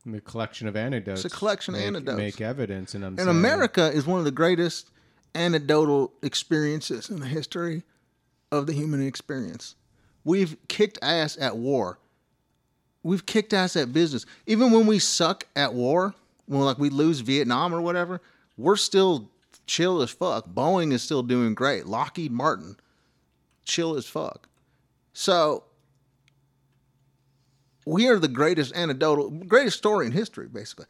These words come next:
Speaker 2: A piece of shit like me became president. A Mick Catholic rapist like J F K became president.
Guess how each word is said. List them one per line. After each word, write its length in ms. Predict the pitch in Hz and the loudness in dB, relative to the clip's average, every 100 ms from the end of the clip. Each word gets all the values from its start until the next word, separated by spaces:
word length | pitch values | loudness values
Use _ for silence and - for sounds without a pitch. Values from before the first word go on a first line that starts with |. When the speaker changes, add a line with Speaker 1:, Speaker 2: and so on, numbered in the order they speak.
| _ - | _ -2
Speaker 2:
A 60 | |
piece 340 | - 285 294 277 | 2 2 2 0
of 100 | 220 | 0
shit 360 | - 208 190 | 0 0 0
like 220 | 143 139 | 0 0
me 260 | 127 156 123 | 0 0 0
became 360 | 110 117 127 135 | -2 -6 -8 -8
president. 500 | - 165 151 147 - _ _ _ _ _ _ | -10 -12 -12 -18 -20 _ _ _ _ _ _
A 100 | 160 | 0
Mick 320 | 151 131 208 247 _ _ - | 2 4 4 2 _ _ -12
Catholic 640 | - 214 - 185 165 - _ _ - | -6 -4 -2 -2 -2 -6 _ _ -10
rapist 640 | 123 202 233 156 113 - | 2 2 4 0 -2 -4
like 220 | 139 127 110 | -4 -4 0
J 240 | 156 175 | 0 2
F 160 | 151 - | 0 -2
K 220 | 185 101 | -2 -2
became 340 | 113 - 127 | -6 -4 -4
president. 480 | - 151 107 80 | -2 -6 -6 -12